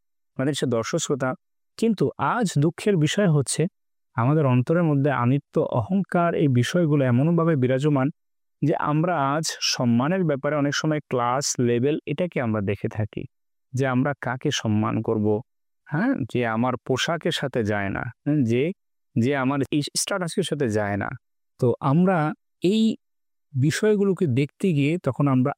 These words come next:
আমিত্বর মধ্যে পড়ে যাই, হিংসার মধ্যে পড়ে যাই, অহংকারের মধ্যে পড়ে যাই। তখন আমাদের দ্বারা আর ওই বড়দের সম্মানের বিষয়টি আমার আপনার মধ্যে পরিলক্ষিত হয় না। এই জন্য আমাদের অনেক সময় বেয়াদবি হয়ে যায়। যেখানে আদব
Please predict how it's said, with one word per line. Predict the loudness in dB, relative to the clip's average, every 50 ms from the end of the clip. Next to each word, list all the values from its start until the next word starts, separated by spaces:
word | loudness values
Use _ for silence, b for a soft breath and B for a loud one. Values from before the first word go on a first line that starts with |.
| _
আমিত্বর | -2 0 2 2 2 0 -2 _ -2 0 2
মধ্যে | 4 4 4 4 2 2
পড়ে | 2 2 2 2 2
যাই, | 2 2 2
হিংসার | 2 2 2 2 2 0 0 -2 0 2
মধ্যে | 2 2 2 2 0
পড়ে | 0 0 0 0 2
যাই, | 2 0 0
অহংকারের | 0 0 2 4 2 2 2 0 0 0 2 2
মধ্যে | 2 4 4 2 2
পড়ে | 2 0 0 0 2
যাই। | 0 0 -2 -2 -6 _ _ _ _ _ _ _
তখন | -6 -4 -2 -2 -4 -2 -4
আমাদের | -4 -2 0 0 2 0 0 0
দ্বারা | 0 0 0 0 -2 -2 -4 -4
আর | -4 -4 -2 -2 -4 -4 -2
ওই | 0 0 2 2 0
বড়দের | 0 0 0 0 2 2 0 0 -2
সম্মানের | -2 -2 0 2 2 2 2 2 0 0 0 2
বিষয়টি | 0 0 0 0 -2 -2 -2 -2 -2 -6 -6 -8 _ _ _ -8
আমার | -4 -2 -2 0 -2
আপনার | -2 -4 -4 -4 -2 0
মধ্যে | 0 2 0 0 -2 -2 0
পরিলক্ষিত | 2 2 2 2 0 -2 -2 -8 -6 -4 -4
হয় | -4 -4 -4 -4 -4 -2 -2
না। | -2 -4 -4 -6 -10 _ _ _ _ _ _ _ _ _ _ _ _ _ _ _ _ _ _ _ _ _ _
এই | -2 0
জন্য | 0 2 2 2 0 -2 -4 -6 _ _ _ _ _ _ _ _ _
আমাদের | -6 -2 -2 0 0 0 0 0
অনেক | 0 0 0
সময় | -2 -2 -2 -2 -2
বেয়াদবি | -2 -2 -2 -2 -2 0 0 0 0 0 0 0
হয়ে | 0 0 0 0 0 -2
যায়। | -2 -4 -6 -6 -10 -16 _ _ _ _ _ _ _ _ _ _ _ _ _
যেখানে | -2 0 0 2 0 0 2
আদব | 0 2 2 0 0